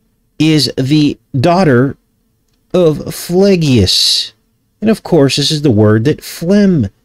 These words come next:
comes from, spelled almost the exact same way. Do you see the joke here?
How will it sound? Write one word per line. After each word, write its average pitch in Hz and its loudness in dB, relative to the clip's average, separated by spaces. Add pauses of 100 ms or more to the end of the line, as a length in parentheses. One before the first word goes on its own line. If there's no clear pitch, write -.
(140)
comes 139 2
from, 92 0 (640)
spelled - 0
almost 170 2
the 165 0
exact 101 -2
same 151 2
way. 170 0 (1040)
Do - -12
you - 0
see 175 0
the 147 0
joke 156 0
here? 170 -2